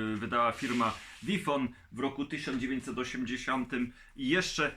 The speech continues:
przed tym klasycznym Wifonem, który znamy, label był taki. L P zero trzynaście, trzynasta płyta w katalogu Wifonu. I to jest, moi drodzy,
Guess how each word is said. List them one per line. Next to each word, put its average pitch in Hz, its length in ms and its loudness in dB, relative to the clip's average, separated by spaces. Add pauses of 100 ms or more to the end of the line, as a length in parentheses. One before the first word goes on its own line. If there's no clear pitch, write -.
(140)
przed 147 240 0
tym 147 160 -2
klasycznym 165 580 2
Wifonem, 131 420 0
który 123 260 0
znamy, 135 440 2 (160)
label 127 420 2
był 101 340 -2 (140)
taki. 123 400 4 (680)
L 156 240 2
P 156 300 2 (180)
zero 123 400 2 (180)
trzynaście, 117 720 0
trzynasta 120 600 2
płyta 104 500 0 (360)
w - 60 -20
katalogu 101 680 2 (120)
Wifonu. 107 600 2 (680)
I 170 140 -2
to 240 160 10
jest, 226 280 4
moi 196 240 4
drodzy, 185 500 2